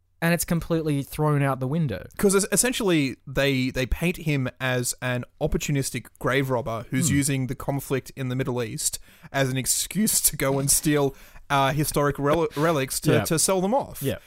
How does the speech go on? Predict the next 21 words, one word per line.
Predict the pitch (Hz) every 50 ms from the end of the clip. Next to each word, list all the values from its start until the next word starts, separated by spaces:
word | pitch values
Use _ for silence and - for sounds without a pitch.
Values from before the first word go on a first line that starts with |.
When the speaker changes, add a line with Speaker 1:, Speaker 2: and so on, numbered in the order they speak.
| - - -
Speaker 2:
And | 151 147 147 147 147 131
this | 135 165 156 -
is | 156 135
how | - 147 143 135
it's | - - -
set | - 147 135 151
up. | 202 247 - -
He, | - 156 135 127 127
they | 123 127 127
start | 127 - - 151 139 139
the | - -
film. | - - 170 185 196 196 196 190
Speaker 1:
Hmm. | 120 101 92 90 92 -
Speaker 2:
Uh, | - 127 123 123 123 117
he's | - 147 131 127 120 - - -
stolen | - - - - - 151 143 165 170 165 156 143
coordinates | 135 - - 135 131 143 151 160 160 156 - - -
for | - 135 123
a |
tomb, | - - - - 160 170 190 208 214 220
Speaker 1:
Yep. | - 113 104 98